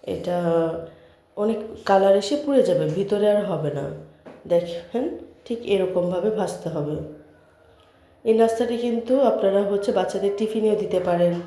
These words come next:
তারপরে বিকালে, আহ, টি টাইমে খেতে পারেন, চায়ের নাস্তার সাথে জমে ওঠে বেশ। যদি ঘরে মেহমান আসে, মেহমানকে বসিয়ে দশ মিনিটে এই নাস্তাটি বানিয়ে খাওয়াতে পারবেন।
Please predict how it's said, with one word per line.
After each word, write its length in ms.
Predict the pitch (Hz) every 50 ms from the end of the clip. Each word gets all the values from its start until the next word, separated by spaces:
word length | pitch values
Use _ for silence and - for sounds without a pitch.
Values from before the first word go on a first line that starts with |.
| - - - - - _ _ _
তারপরে 300 | - 180 180 175 190 185
বিকালে, 360 | 180 190 180 180 196 196 196
আহ, 180 | 190 190 190 180 175 175 175 175 175 170 165 165 160 160 156 156 - -
টি 100 | 220 214 214 -
টাইমে 320 | 214 202 202 202 196 190 190 -
খেতে 240 | - - - 190
পারেন, 400 | 175 175 175 175 185 214 262 -
চায়ের 260 | - 214 196 190 190 190
নাস্তার 360 | 190 185 190 185 - - 175
সাথে 280 | 175 185 180 - 233
জমে 260 | 226 233 190 175 175 170
ওঠে 220 | 170 170 - 151
বেশ। 300 | - - - 80 - - - - - - - - - - - - -
যদি 200 | 185 175 202 196
ঘরে 240 | 202 208 196 190 196
মেহমান 400 | 190 180 190 202 196 202 196 175
আসে, 420 | 175 170 - - 185 220 269 - - - - - - -
মেহমানকে 480 | 185 190 196 214 214 220 220 220 - 220
বসিয়ে 380 | 170 175 175 180 - - 214 208
দশ 340 | - 202 226 - - -
মিনিটে 260 | 233 226 220 214 226 220
এই 60 | 196
নাস্তাটি 380 | 185 185 190 185 190 185 226
বানিয়ে 360 | 226 - 175 175 170 165 170 170
খাওয়াতে 260 | 170 160 156 151 - 151 151
পারবেন। 400 | 147 156 151 147 147 151 151